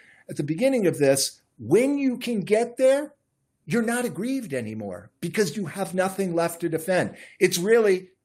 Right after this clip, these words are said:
this is where I'll leave it. Um, it's really the equivalent of, we call it the energy serenity prayer. Invest your energy in what you have the power to influence.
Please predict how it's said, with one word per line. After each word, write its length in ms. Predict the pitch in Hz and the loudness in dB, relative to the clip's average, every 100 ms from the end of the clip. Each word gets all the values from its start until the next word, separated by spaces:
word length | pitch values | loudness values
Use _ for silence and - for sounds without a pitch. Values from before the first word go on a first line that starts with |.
| _ | _
this 100 | 190 | -10
is 60 | |
where 160 | 185 175 | 0 2
I'll 100 | 156 | 2
leave 240 | 156 170 | 2 0
it. 180 | 123 - _ _ _ - | -2 -10 _ _ _ -10
Um, 380 | 147 139 143 - _ _ | -8 -8 -10 -16 _ _
it's 160 | 202 220 | -8 -8
really 520 | 185 220 277 269 220 | -8 -6 -2 -2 -2
the 180 | 175 185 | -2 -4
equivalent 500 | 180 214 214 202 175 | -4 -2 0 0 -2
of, 80 | 170 | -4
we 140 | 233 | -6
call 240 | 233 202 | -4 -2
it 80 | 180 | 0
the 160 | 160 170 | -2 0
energy 460 | 196 175 143 147 | 0 0 -4 -6
serenity 640 | 113 151 127 127 120 113 107 | -4 -6 -4 -4 -6 -14 -18
prayer. 360 | - 104 95 _ _ _ _ - | -12 -10 -10 _ _ _ _ -2
Invest 600 | 196 127 202 277 - 269 | -2 2 2 4 2 -4
your 160 | 226 | -6
energy 640 | 175 190 196 175 190 180 180 | -2 -2 -4 -10 -10 -6 -6
in 140 | 147 | -4
what 180 | 170 190 | -4 -4
you 120 | 175 | -6
have 280 | 143 165 160 | -4 -4 -6
the 100 | 147 | -8
power 460 | - 185 185 180 | -6 0 4 4
to 220 | 170 170 165 | 2 -6 -4
influence. 800 | 143 - 123 101 143 - - | -6 -6 -10 -12 -10 -12 -14